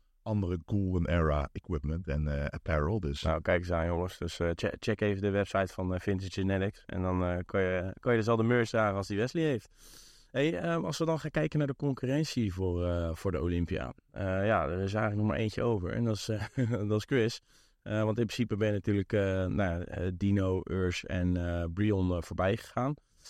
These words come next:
Speaker 2: Ehm, we hadden toevallig voor de opname van deze aflevering er ook al over, eh, dat zij eigenlijk verbaasd waren allemaal. Of in ieder geval, voor mij wist Urs het wel. Alleen dat jij, eh, ook al twee kids had. Eh,
Speaker 1: Ja.
Speaker 2: en dat je, nou ja,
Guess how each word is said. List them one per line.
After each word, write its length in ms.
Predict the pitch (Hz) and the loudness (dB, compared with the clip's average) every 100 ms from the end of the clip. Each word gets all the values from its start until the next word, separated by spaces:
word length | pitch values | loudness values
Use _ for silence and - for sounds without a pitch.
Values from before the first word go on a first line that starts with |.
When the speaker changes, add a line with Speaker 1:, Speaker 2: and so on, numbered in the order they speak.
| - | -18
Speaker 2:
Ehm, 480 | - - 104 101 101 - | -8 -4 -2 0 -2 0
we 100 | 110 | 2
hadden 180 | 127 | 2
toevallig 320 | 123 113 120 - | 0 0 0 0
voor 160 | 123 | 0
de 320 | 107 104 101 101 | 4 4 4 2
opname 400 | 110 110 104 98 | 0 2 2 0
van 120 | 101 | 0
deze 200 | 95 92 | -2 -2
aflevering 420 | 95 98 98 92 | -2 0 0 0
er 60 | 92 | 0
ook 180 | 113 120 | 0 2
al 120 | 101 | 0
over, 380 | 85 85 90 110 | 0 0 -4 -6
eh, 320 | - 90 90 92 | -6 -4 -4 -2
dat 140 | 92 | -2
zij 220 | - 95 | 0 0
eigenlijk 380 | - 92 90 87 | 2 0 0 -4
verbaasd 540 | - 87 95 98 98 - | -8 -4 2 2 2 0
waren 300 | 85 87 90 | 0 2 0
allemaal. 460 | 98 95 98 87 | 0 2 2 0
Of 160 | - - | -4 -6
in 60 | |
ieder 100 | 90 | -4
geval, 160 | 85 85 | -2 -4
voor 120 | 85 | -2
mij 140 | 85 80 | -2 -2
wist 200 | 80 - | -2 -4
Urs 160 | 90 | -4
het 140 | 87 85 | -4 -2
wel. 180 | 82 | 0
Alleen 220 | 92 90 87 | 2 0 0
dat 180 | 90 | 0
jij, 360 | - 90 90 87 | 2 4 2 0
eh, 360 | - 95 90 82 - _ _ | -4 -4 -2 -4 -8 _ _
ook 160 | 92 | -10
al 220 | 92 82 - _ | -4 -4 -6 _
twee 200 | - 98 | -4 -4
kids 220 | 82 101 - | 0 -2 2
had. 240 | 117 - - | 0 -2 -16
Eh, 200 | - 95 | -6 2
Speaker 1:
Ja. 120 | 110 | 2
Speaker 2:
en 100 | 101 | 2
dat 160 | 101 95 | 0 0
je, 200 | 104 98 - | -2 -2 -10
nou 140 | 101 | -16
ja, 80 | 85 | -14